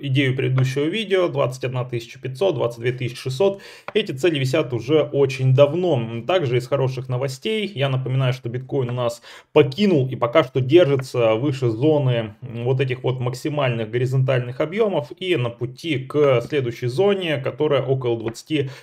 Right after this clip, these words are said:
одной тысячи пятисот долларов здесь находится. А с другой стороны, текущие, м, текущее развитие,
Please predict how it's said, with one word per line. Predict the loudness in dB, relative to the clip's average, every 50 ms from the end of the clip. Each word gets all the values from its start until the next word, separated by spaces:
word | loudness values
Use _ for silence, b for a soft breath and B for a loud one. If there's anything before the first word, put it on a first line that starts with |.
| B B B
одной | 2 4 4 6 4 4
тысячи | 4 2 0 0 0 -4 -8
пятисот | -8 -4 -4 -4 -2 2 2 2 2 4
долларов | 4 2 4 4 4 2 2 0
здесь | -4 -4 -2 -2 -2 -2 -2
находится. | -4 -6 -4 0 2 2 4 4 2 -2 -2 -2 -2 -2 -2 -2 -4 -4
А | -4 -4 -4
с | -2
другой | 0 0 2 4 4 4
стороны, | 2 0 -2 -2 -2 -2 -2 -4 -6 -6 -4 -4 -4 -4 -4 -8 -8 -8
текущие, | -8 -8 -6 -4 -4 -4 -4 -4 -4 -2 0 0 0 -2 -4 -12 -14
м, | -12 -10 -8 -8 -8 -6
текущее | -6 -4 -2 -2 -2 0 0 0 2
развитие, | 2 2 0 0 -2 -2 -2 -2 0 2 2 2 0